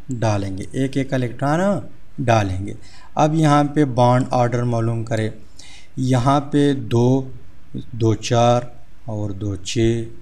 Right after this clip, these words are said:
दो आठ, दो दस, यानी बॉन्डिंग मॉलिक्यूलर ऑर्बिटल में कितने electron हैं? दस electron हैं। तो bond order is equal to ten, एंटी bonding में कितने हैं? दो और दो चार और दो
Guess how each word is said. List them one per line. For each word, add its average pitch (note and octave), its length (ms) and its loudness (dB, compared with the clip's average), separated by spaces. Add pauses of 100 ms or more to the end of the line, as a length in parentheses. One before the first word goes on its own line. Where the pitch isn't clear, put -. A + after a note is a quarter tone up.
(260)
दो G2+ 180 -2
आठ, G#2+ 380 -2
दो G2 200 -4
दस, F#2 360 -4 (140)
यानी B2 260 0 (100)
बॉन्डिंग B2 400 2
मॉलिक्यूलर A#2 460 0
ऑर्बिटल A2 600 -2
में A2+ 280 -4 (520)
कितने C3 520 0 (280)
electron B2 520 -2
हैं? B2 220 -4 (360)
दस A2 280 -2
electron G2 580 -6
हैं। G2+ 160 -8 (120)
तो - 180 -10
bond C3 380 2
order C3 240 0
is B2 180 -2
equal B2 240 -4
to B2+ 120 -6 (200)
ten, C3 300 2 (280)
एंटी D3 260 0
bonding C#3+ 360 2
में C#3 100 -2
कितने C3+ 240 0
हैं? B2 80 0 (340)
दो C3 280 2
और A#2+ 200 2
दो A2+ 200 0
चार C3 380 2 (100)
और G#2+ 260 -4
दो A2+ 180 -2